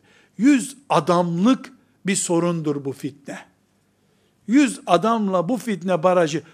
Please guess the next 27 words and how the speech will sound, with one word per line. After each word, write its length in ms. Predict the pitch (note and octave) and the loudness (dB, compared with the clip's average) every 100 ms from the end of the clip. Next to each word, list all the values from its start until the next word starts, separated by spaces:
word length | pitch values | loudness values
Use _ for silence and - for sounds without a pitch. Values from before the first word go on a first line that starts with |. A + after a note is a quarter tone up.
| _ - | _ -4
aşılır 420 | D#3+ - A3+ D#4 | 0 2 4 6
Allah'ın 500 | F#3 D3+ D3 C3+ C3+ | 4 4 -2 -4 -12
izniyle. 540 | A#2 A#2+ A2 F#2 E2 _ _ _ _ _ _ _ - | -16 -16 -16 -16 -20 _ _ _ _ _ _ _ -6
Evet, 320 | G4 G#3 D#3+ | 2 2 0
fitneler 680 | - D4+ - G#3 F#3 E3 D3+ | -2 -2 0 0 2 2 0
bitmez 440 | D#3 - C4 C4+ - - - - | -8 -2 -2 -2 -12 -20 -20 -4
ama 200 | D#3 D3 | 0 4
önümüzde 640 | E3 G3+ G#3+ G#3 E3 A3 | 4 4 2 -2 -2 -6
çıkan 340 | - F3+ F#3+ | -6 -4 -4
hangisiydi? 880 | F3+ G3+ A#3+ F#3+ F3 F3+ D#3 F3 C4 - _ _ | -2 -4 -6 -6 -10 -8 -8 -6 -8 -12 _ _
Kadın 340 | D4 G3 G3 | 2 2 -2
fitnesiydi. 600 | D#3+ F3+ E3+ C3+ D#3+ B2+ - _ | -6 -10 -8 -8 -10 -14 -18 _
Onu 240 | - A#3 D4+ | 4 6 4
aşarız 460 | E3+ - D#3 C3+ | 0 -2 -6 -8
Allah'ın 420 | C#3+ C3+ C3 A#2+ B2+ | -10 -8 -8 -8 -12
izniyle. 380 | A#2 B2+ A#2+ A2+ - - _ | -14 -14 -14 -18 -20 -20 _
Önümüze 520 | B3+ C#4+ A3+ G3 F#3+ | 0 0 -2 -2 -4
çıkan 320 | - A#3 G3 | -4 -4 -4
hangisiydi? 920 | D3+ F3 C4 G#3+ F3+ G3+ F3 F3 C#4 C#4 - _ | -4 -4 -4 -4 -6 -6 -6 -4 -4 -8 -20 _
Filan 340 | - E4 A3+ | 0 4 2
fitne. 260 | E3 F3+ - - | 0 -6 -8 0
Onu 260 | E3+ G#3 | 4 6
aşarız 480 | C#4 A3+ A#3 G3+ F3 | 4 2 -2 -2 -4
Allah'ın 480 | A#3+ F3+ F3 C3+ D#3+ | -6 -4 -2 -4 -6
izniyle 340 | C3 C3+ C3+ | -8 -10 -4
ama 200 | C#3+ A3 | 0 2
aşarız. 600 | F#3 - E3+ A#2 - - | 2 0 -4 -8 -12 -16